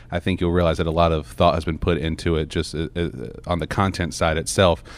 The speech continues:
But also, like you said, people are Googling these things. People, uh, you know, want the answers to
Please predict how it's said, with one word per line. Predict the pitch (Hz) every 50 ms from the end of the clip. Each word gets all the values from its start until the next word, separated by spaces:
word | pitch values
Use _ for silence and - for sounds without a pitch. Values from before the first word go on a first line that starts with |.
| - - - -
But | 123 101
also, | 123 131 131 - - 107 95
like | 92 92 90
you | 101 95
said, | - - 98 -
people | - - 107 - 123 113
are | 107
Googling | 92 90 98 104 98 92 87
these | 85 80 - -
things. | 82 82 80
People, | - - 95 - 98 92 90 90 87 -
uh, | - 87 87 85 85 82 82 85
you | 85
know, | 87 87 87
want | 85 85 90 95 95
the | - 73
answers | 78 87 87 - - 92 82 -
to | - - 87 82